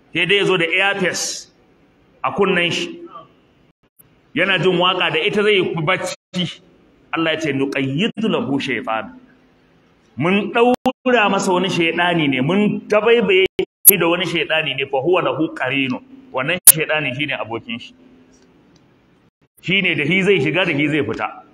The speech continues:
Da shi zai hau, da shi zai sauka. Da shi zai kwanta, da shi zai me? Zai tashi. "Nuqayyid lahu shaytanan, fa huwa lahu qarin." Sai ce me? "Wa, wa innahum la yasuddunahu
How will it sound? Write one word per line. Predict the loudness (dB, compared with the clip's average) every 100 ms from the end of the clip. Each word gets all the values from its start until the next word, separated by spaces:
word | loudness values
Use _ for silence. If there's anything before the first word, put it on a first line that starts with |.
| _
Da | -4
shi | 0 0
zai | 2 2
hau, | 2 2 0 -6 -6
da | -2
shi | 0
zai | 0 -2
sauka. | -2 -2 -4 -4 -10 -20 _ -6
Da | 0
shi | 0
zai | 2 0 2
kwanta, | 0 2 0 -2 -4
da | -2
shi | -2 -4 _
zai | 0 0
me? | 0 -6 -10 -20 -20 -20 -20 _
Zai | -6 -4
tashi. | -2 -4 -6 -12 -20 _ _ _
"Nuqayyid | -4 -2 -4 0 -2 0
lahu | -2 -4 -6
shaytanan, | -4 -6 -4 -4 -6 -8
fa |
huwa | -4 0 0 -2 _ -6 -4
lahu | -4 -4
qarin." | -6 -8 -12 -20 _ _ _ _ _ _ _ -20 -20 _ _ -20 -20 -20 _ _ _ _
Sai | -4 0 2
ce | 2
me? | 0 -2 -4 -8 -20 -20 -20 -20 _ _ _ _ -20 -20 -20 _ _ _ _
"Wa, | -6 -4
wa | -2 0
innahum | 2 2 2 0 0
la | 0
yasuddunahu | 0 -2 -4 0 2 2 2 0 -2